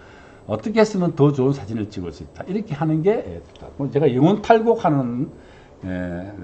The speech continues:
아저씨가 되게 유명하잖아요. 그래서 겁이 나서 안 오시는데 이제 제가 나이도 육십 중반을 넘어가고 있기 때문에 가능하면 잘한다고 칭찬해주고,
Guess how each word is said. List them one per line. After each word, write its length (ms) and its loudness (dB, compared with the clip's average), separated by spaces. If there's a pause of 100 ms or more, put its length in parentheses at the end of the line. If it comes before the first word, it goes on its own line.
아저씨가 400 -2
되게 160 -8
유명하잖아요. 1000 0
그래서 220 -6
겁이 220 2
나서 180 2
안 160 -4
오시는데 540 -6 (640)
이제 160 -10
제가 220 -14
나이도 500 -6 (340)
육십 360 -10
중반을 800 -8
넘어가고 460 -6
있기 160 -16
때문에 480 -10 (360)
가능하면 640 -2
잘한다고 400 -8
칭찬해주고, 560 -6